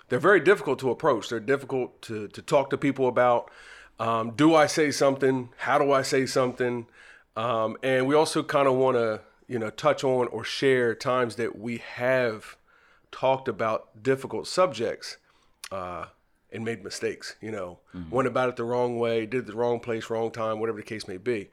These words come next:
Speaker 2: Hmm.
Speaker 1: Um, so yeah, I wanna share a little personal experiences, what we've learned. And, um, I don't know. So, um, who wants to speak to the importance, if it's important, you know,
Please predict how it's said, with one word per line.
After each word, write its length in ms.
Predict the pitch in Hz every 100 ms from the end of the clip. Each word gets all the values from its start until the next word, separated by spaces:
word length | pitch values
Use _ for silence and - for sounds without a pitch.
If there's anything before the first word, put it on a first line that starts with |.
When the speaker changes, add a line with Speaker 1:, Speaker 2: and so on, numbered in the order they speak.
| -
Speaker 2:
Hmm. 340 | 110 - -
Speaker 1:
Um, 340 | 110 113 107 107
so 240 | - 117
yeah, 180 | 117 120
I 20 |
wanna 200 | 120 123
share 300 | - 127 117
a 20 | 113
little 160 | 110
personal 340 | - 120 110 101
experiences, 500 | - 143 131 123 110
what 120 | 117
we've 140 | 104
learned. 480 | 117 123 123 123 123 - _ -
And, 300 | 107 104 101
um, 340 | 107 92 82 _ _ - - - -
I 100 | 143
don't 120 | 175
know. 160 | 165 147
So, 680 | 131 160 139 135 123 107 -
um, 600 | 117 120 113 110 110 107 _ _ - -
who 120 | 190
wants 220 | 254 226
to 100 | -
speak 300 | 135 156 143
to 320 | - 139 127 113
the 160 | 131
importance, 800 | 123 - 165 151 135 104 - - _ -
if 160 | 117 120
it's 160 | 120
important, 600 | 110 101 135 135 131 127
you 100 | 123
know, 320 | 127 117 104